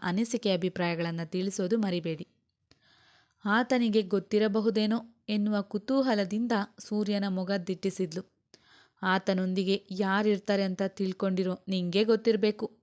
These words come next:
ನಂಗೇನ್ ಗೊತ್ತು ಕಿರಣ?" ಆತನ ಮಾತಲ್ಲಿ ಅದ್ರ ಬಗ್ಗೆ ಅಂತಹ ಉತ್ಸಾಹ ಕಾಣ್ಲಿಲ್ಲ. "ಅದ್ಯಾಕೆ ಸೂರ್ಯ ಇಷ್ಟು ತಾತ್ಸಾರವಾಗ್ ಮಾತಾಡ್ತಿದ್ದೀಯಾ?" ಕೋಪವೇರಿತು ಆತನ ಮಾತಿನ ಧಾಟಿಗೆ. ಮುಖವೆಲ್ಲ ಗಂಟಾಕಿಕೊಂಡು ಕೇಳಿದ್ಲು.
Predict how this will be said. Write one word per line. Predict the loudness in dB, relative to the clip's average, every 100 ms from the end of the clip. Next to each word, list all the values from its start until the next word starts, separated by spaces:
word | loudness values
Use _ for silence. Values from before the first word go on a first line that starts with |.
| -4
ನಂಗೇನ್ | -2 0 2 4 4
ಗೊತ್ತು | 2 0
ಕಿರಣ?" | 0 0 0 -2 -6 _ _ _ _ _ -6
ಆತನ | -4 -2 -2 -2
ಮಾತಲ್ಲಿ | -2 -4 -2 -2 -2 -2
ಅದ್ರ | -4 -2 -2
ಬಗ್ಗೆ | -2 -4 -4
ಅಂತಹ | -4 -4 -4 -2 -2 -2
ಉತ್ಸಾಹ | -6 -2 -2 -2
ಕಾಣ್ಲಿಲ್ಲ. | -2 -2 -2 0 -2 -4 -12 _ _ _ _ -20 _ 0
"ಅದ್ಯಾಕೆ | 2 4 4 4 2
ಸೂರ್ಯ | 2 4 4 4 2 0
ಇಷ್ಟು | -4 -2 2 2
ತಾತ್ಸಾರವಾಗ್ | 4 2 2 2 2 2
ಮಾತಾಡ್ತಿದ್ದೀಯಾ?" | 2 2 0 0 -2 2 2 0 _ _ _ _ _ _
ಕೋಪವೇರಿತು | 0 0 2 2 2 2 2 0
ಆತನ | -2 0 0 0 -2
ಮಾತಿನ | 0 0 0 0 -2
ಧಾಟಿಗೆ. | -2 -2 -2 -2 -4 -8 _ -8
ಮುಖವೆಲ್ಲ | -8 -2 0 2 2 0
ಗಂಟಾಕಿಕೊಂಡು | 0 -2 0 2 0 0 -2 -2 0 0
ಕೇಳಿದ್ಲು. | 0 -2 -4